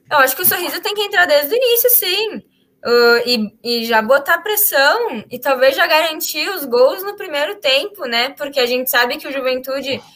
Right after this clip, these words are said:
tirando a vitória contra o Sport, o Juventude morreu nos segundos tempos que disputou. Então, pelo menos garantir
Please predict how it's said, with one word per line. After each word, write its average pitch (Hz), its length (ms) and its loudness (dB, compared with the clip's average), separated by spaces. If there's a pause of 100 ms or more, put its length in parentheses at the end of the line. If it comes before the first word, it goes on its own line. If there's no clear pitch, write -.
(160)
tirando 269 880 2
a 226 120 2
vitória 226 480 0
contra 220 240 -8
o - 20 -8
Sport, 214 480 0
o 370 60 -8
Juventude 240 460 -4
morreu 262 560 2
nos 220 260 -2
segundos 233 420 -4
tempos 220 460 -2
que 269 300 -4
disputou. 254 580 -4 (580)
Então, 254 420 2
pelo 302 280 6
menos 311 440 0
garantir 262 920 0